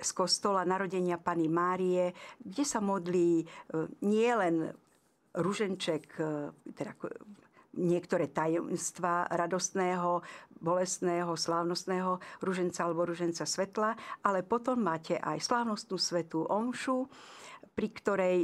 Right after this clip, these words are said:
sa vždy zameriavate na život tejto krásnej, malej, veľkej svetice a po nej sa modlieva ruženček, e, k úcti svätej Filomény. Takže mnohí poslucháči vás už poznajú,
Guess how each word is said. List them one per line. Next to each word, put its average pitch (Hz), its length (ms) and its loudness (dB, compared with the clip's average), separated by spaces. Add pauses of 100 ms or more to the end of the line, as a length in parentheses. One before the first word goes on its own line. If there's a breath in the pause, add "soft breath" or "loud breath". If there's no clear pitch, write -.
sa 180 160 0
vždy 165 240 -2
zameriavate 220 720 0
na 208 160 0
život 185 480 0
tejto 180 480 0
krásnej, 175 560 0
malej, 170 320 2
veľkej 165 320 -2
svetice 165 640 -2 (320 loud breath)
a 156 240 0
po 185 160 0
nej 185 240 4
sa 180 160 2
modlieva 165 640 2
ruženček, 180 800 0
e, - 100 -20 (380 loud breath)
k - 160 -18
úcti 190 320 -4
svätej 165 480 0
Filomény. 160 640 0 (160 loud breath)
Takže 285 320 2
mnohí 294 400 4
poslucháči 185 640 0
vás 170 160 0
už 185 160 -4
poznajú, 175 560 2